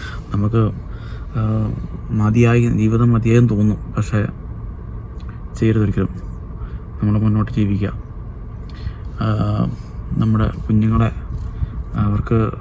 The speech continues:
നമുക്ക് ഏറ്റവും ബെസ്റ്റ് സാഹചര്യം ചെയ്തു കൊടുക്കാൻ പറ്റിയില്ലെങ്കിലും നമ്മൾ നല്ല കാര്യങ്ങൾ പറഞ്ഞു കൊടുക്കുക. എന്തൊക്കെ എങ്ങനെ, ആ, പണിയെടുക്കുന്ന, അധ്വാനിക്കുന്നതിൻ്റെ മഹത്വം,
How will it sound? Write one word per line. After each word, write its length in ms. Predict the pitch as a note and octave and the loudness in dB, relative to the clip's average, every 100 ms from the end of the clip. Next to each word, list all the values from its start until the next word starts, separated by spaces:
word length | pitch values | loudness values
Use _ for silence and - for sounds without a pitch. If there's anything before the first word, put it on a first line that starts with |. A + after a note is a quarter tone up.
| - | -2
നമുക്ക് 440 | A2 A2 A2 A#2+ A2+ A2 G#2+ A2 - - - - | 2 2 2 4 4 2 0 -4 -6 -6 -8 -4
ഏറ്റവും 300 | A2 - A#2+ | -4 2 4
ബെസ്റ്റ് 220 | A2+ A2 - | 4 2 0
സാഹചര്യം 380 | G#2 G#2+ A#2 | 0 2 2
ചെയ്തു 180 | A2 G#2+ | 2 2
കൊടുക്കാൻ 260 | A2+ A#2 A2 | 2 4 2
പറ്റിയില്ലെങ്കിലും 560 | G#2 A2 G#2+ G#2+ G2+ - - - - - - | 2 2 2 2 2 -2 -10 -8 -8 -4 0
നമ്മൾ 420 | G#2+ G#2 G#2 A2+ | 2 4 4 4
നല്ല 340 | G#2+ G#2 G#2 | 2 2 2
കാര്യങ്ങൾ 240 | A2 A2 A2+ | 2 2 2
പറഞ്ഞു 220 | G#2+ G#2 | 2 2
കൊടുക്കുക. 420 | G#2+ G#2+ A2 G#2+ - - - - - - | 0 0 -2 -2 -4 -10 -10 -10 -8 -6
എന്തൊക്കെ 500 | A2 G2+ G2+ G#2 - | 0 2 4 2 0
എങ്ങനെ, 420 | G#2+ A2+ G#2+ G#2 - | 0 0 0 0 0
ആ, 500 | G#2+ - A2 G#2+ - | -2 -2 -2 -2 -2
പണിയെടുക്കുന്ന, 520 | G#2 G#2 G#2+ A2 A2+ | 0 0 0 -2 -2
അധ്വാനിക്കുന്നതിൻ്റെ 880 | A2 G#2+ A2 G#2+ G#2+ G#2 G#2+ G#2+ A2+ | 0 0 2 2 2 0 0 0 -2
മഹത്വം, 560 | A2+ A2 G2+ - A2+ | 0 -2 -2 -2 -2